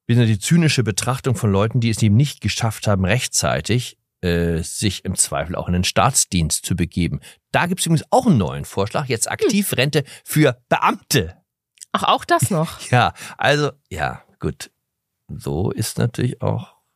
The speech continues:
Speaker 1: das ist ein bisschen der Blick von Frau Bass und diesen Leuten. Ja.
Speaker 2: Das war ja nicht die erste verbale Entgleisung. Also jedes Mal am Juso-Kongress geht mit ihr der Ruhrpott-Assi durch oder zumindest erfüllt sie das Klischee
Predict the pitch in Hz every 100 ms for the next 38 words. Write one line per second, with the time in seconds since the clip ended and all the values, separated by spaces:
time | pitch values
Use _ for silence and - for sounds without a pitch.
0 | _ - - 123 123 135 - 151 117 127
1 | - 110 - 76 - 55 - - 69 69
2 | 60 60 - - - _ - - _ -
3 | 240 277 370 285 254 220 - - 190 175
4 | 165 165 - 156 - 165 180 247 180 196
5 | 190 262 - 226 233 196 196 202 269 294
6 | - 247 254 - 247 - - 208 - -
7 | 208 214 - 214 208 262 - 180 - -
8 | 180 190 156 190 240 - 180 180 180 -
9 | 196 190 - - 180 - 233 208 185 -
10 | - 202 - 233 226